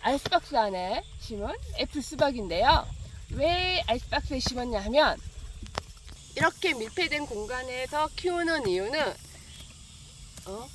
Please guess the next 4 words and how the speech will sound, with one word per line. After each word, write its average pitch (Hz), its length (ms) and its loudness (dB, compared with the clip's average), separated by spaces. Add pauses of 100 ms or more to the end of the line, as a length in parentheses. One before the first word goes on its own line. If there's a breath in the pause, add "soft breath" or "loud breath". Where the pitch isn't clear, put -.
(120)
각각 339 760 6
미생물을 285 840 0
다르게 269 360 2
넣어서 247 600 4